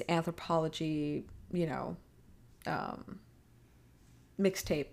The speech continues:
that is their specialty. Let me see. Does it actually say? Ah,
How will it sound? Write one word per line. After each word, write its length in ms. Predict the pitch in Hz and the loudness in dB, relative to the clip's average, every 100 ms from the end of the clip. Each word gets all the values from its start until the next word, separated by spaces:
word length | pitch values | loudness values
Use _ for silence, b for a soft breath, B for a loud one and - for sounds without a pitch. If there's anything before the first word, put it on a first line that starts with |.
| - | -10
that 360 | - 175 165 - | -2 2 2 2
is 300 | 165 151 - | 0 -2 -4
their 460 | 156 143 143 175 - - | -2 -2 -2 -6 -10 -12
specialty. 640 | - 156 - - - - - - | -4 -4 -4 -8 -10 -12 -14 -6
Let 80 | |
me 60 | 240 | -4
see. 200 | 247 - | -4 -4
Does 200 | - 208 | -4 -4
it 80 | 302 | -4
actually 260 | 339 - | -4 -4
say? 400 | 240 - - 185 - - - - - - - - - - - - - - - - - - - - - - - - - - - - - - - - - - - - - - - - b b b - | -4 -4 -4 -4 -8 -20 -20 -20 -20 -20 -20 -20 -20 -20 -20 -20 -20 -20 -20 -20 -20 -20 -20 -20 -20 -20 -20 -20 -20 -20 -20 -20 -20 -20 -20 -20 -20 -20 -20 -20 -20 -20 -20 -12 b b b 6
Ah, 500 | 196 226 175 143 | 10 12 10 4